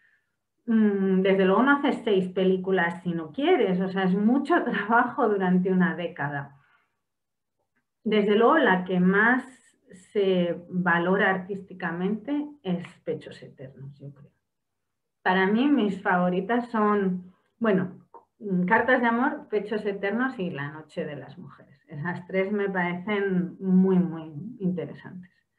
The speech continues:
tanto estéticamente como de contenido y, y referencias.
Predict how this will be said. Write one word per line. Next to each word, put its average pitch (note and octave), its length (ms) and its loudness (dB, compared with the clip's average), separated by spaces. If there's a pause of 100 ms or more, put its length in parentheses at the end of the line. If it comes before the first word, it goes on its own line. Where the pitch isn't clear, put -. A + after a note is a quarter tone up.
(300)
tanto F3+ 260 2
estéticamente G3 1160 -2
como D#3 360 -4
de C#3+ 280 -6
contenido D3 880 -8
y, - 560 -12
y F3 40 2
referencias. D#3+ 640 -8